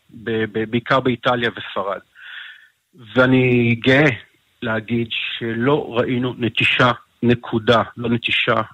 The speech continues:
לא עזיבה, לא צמצום בעבודה. אה, להפך, גילינו, אה, צוותים רפואיים מסורים, אה, מקצועיים, עם הרבה אחריות, שתפקדו ועדיין מתפקדים, אנחנו בעיצומו של גל, אה, קשה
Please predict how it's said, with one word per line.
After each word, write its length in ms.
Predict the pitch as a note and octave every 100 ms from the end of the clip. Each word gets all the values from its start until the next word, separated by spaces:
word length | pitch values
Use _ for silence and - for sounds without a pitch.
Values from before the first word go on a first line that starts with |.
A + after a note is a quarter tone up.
| -
לא 180 | A#2+ A#2+
עזיבה, 340 | G#2+ A2 B2+
לא 120 | B2+ C#3 -
צמצום 460 | C3+ - C3+ C3+
בעבודה. 440 | B2+ A#2+ A#2+ A#2+ A2+ A#2 _ - - - - _ -
אה, 840 | A#2+ A2+ A2 G#2+ G#2 G#2+ G#2 G#2 G2+ - -
להפך, 640 | B2+ D3 - - - A#2 - _ B2+
גילינו, 760 | G#2+ A#2 C3 C3 B2 A#2+ A#2+ A#2+
אה, 140 | A#2+ A2+ A2+
צוותים 340 | A2 - C#3+
רפואיים 420 | B2+ - B2+ B2
מסורים, 560 | A#2+ - A#2+ D3+ C#3+ C#3+ - - - - _ A#2+
אה, 40 | A2+
מקצועיים, 880 | A2+ A2+ - C#3+ B2 C#3+ C#3 B2+ A#2
עם 140 | B2 B2
הרבה 260 | A2 C3+
אחריות, 680 | B2+ - A#2+ B2+ D#3 E3 - - - - - _ _ _
שתפקדו 1160 | - - A2+ A2 G#2+ G#2+ G#2 - C3+ - C3 D#3+
ועדיין 340 | C#3 B2 D#3+ F3
מתפקדים, 580 | D3 - B2+ B2 D3
אנחנו 240 | G#2 - G#2+
בעיצומו 460 | G#2+ G#2 - A#2+ B2+
של 160 | C3+
גל, 360 | A2 A2 B2+ C3+
אה, 160 | A#2+ A2
קשה 260 | - -